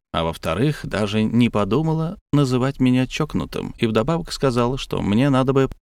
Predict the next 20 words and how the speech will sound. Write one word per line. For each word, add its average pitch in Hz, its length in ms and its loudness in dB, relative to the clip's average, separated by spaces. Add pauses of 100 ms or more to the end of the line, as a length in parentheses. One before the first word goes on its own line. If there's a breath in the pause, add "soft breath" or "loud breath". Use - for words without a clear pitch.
съехав 139 500 2
от 117 160 2
родных, 120 480 4
бросить 139 380 0
школу 139 400 2
к - 60 -14
чертям, 120 600 0
дескать, - 520 -2 (180)
наша 110 360 2
система 110 500 0
школьного 107 420 2
образования 113 640 0 (400)
изолирует 147 560 2
учеников 131 600 2
от 120 340 0
реальности 123 680 0
и 82 120 -2
только 101 300 0
мешает 143 500 0
осваивать 143 680 -2